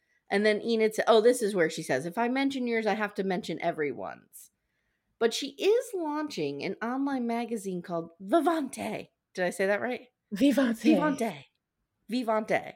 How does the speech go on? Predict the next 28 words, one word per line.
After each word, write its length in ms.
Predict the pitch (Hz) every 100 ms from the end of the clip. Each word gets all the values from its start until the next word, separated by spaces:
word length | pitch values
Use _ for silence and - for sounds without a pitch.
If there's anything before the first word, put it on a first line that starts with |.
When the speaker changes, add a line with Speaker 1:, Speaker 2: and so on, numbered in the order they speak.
| _
Speaker 1:
right? 300 | 165 208 277 _ _ _ 220
Speaker 2:
Mm-hmm. 500 | 220 202 196 240 - _
Speaker 1:
Which 260 | 214 226 -
means 220 | 208 220
alive, 760 | 285 233 156 127 240 247 - _ _
and 400 | 214 214 202 202 208
is 260 | 214 208 -
focusing 680 | - 262 269 311 285 262
on 160 | 233 208
women. 440 | 214 208 190 185 - - _
<laughs> 320 | _ 190 - 214
Enid 280 | 220 220
keeps 200 | - 185 -
saying, 240 | 160 147 - - - _
"Focusing 480 | - 277 311 - 294
on 180 | 254 214
women 320 | 214 208 180 -
our 320 | 214 302 - -
age." 680 | 262 240 - - - - - _ _ _
And 340 | 214 202 196 180 _
Bergen 400 | 202 196 196 180
is 140 | 170
seventy-seven 600 | - 160 160 156 156 156 147
and 200 | 147 151
Sarah 180 | 147 139
Jessica 280 | 156 -
Parker's 320 | 185 151 160 -
fifty-five. 640 | 127 - - - - -